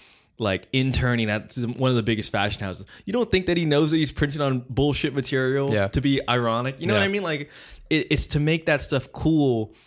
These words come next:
Speaker 1: that makes you feel better about, like, it g-, almost
Speaker 2: Yeah.
Speaker 1: gives you, like, a bit more clout to be like, "Oh, I made Gildan cool," you know?
Speaker 2: Yeah, and it's not, and I don't know, for him, I think it's less about what the t-shirt is printed on, and it's more so about what the t-shirt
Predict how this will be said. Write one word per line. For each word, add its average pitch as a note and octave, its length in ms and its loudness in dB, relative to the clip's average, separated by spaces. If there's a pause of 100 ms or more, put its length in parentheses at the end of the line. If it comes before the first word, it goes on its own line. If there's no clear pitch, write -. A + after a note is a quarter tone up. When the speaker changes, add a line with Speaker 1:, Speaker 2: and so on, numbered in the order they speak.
Speaker 1:
that A2+ 140 -2
makes B2 240 -2
you A#2+ 60 -4
feel A2 200 -6
better G2 440 -4
about, D#2+ 320 -8
like, A#2 120 -6
it C#3 280 -8
g-, - 160 -14
almost F#3 180 0
Speaker 2:
Yeah. B2 160 2
Speaker 1:
gives C#3+ 220 0
you, C#3 80 0
like, A2+ 260 -2 (260)
a A#2 60 -2
bit C#3 140 -2
more A#2 180 -4
clout - 420 -4
to G2 60 -16
be G#2 100 -8
like, F#2+ 200 -6 (160)
"Oh, F4+ 120 -10
I F4 60 -8
made G3 300 -6
Gildan D3 340 2
cool," D#3 340 -4 (200)
you A#2+ 100 -4
know? B2+ 300 -2
Speaker 2:
Yeah, G#2+ 320 2
and C3+ 120 2
it's D3+ 120 0
not, D3+ 260 2
and C#3 200 0 (360)
I D#3+ 60 -2
don't C3 100 2
know, G#2+ 120 0
for A#2+ 160 -2
him, C3+ 180 6
I B2 60 6
think A#2 200 2
it's - 160 -4
less A2 220 2
about G2+ 380 0 (1000)
what G#2+ 580 -2
the A2+ 80 -2
t-shirt - 460 0
is G2+ 120 -4
printed A2+ 380 0
on, C#3 400 -2
and G#2 140 -2
it's - 180 -2
more G#2 160 2
so - 140 0
about G2+ 280 0
what G2+ 520 -2
the G#2+ 80 -2
t-shirt - 440 -2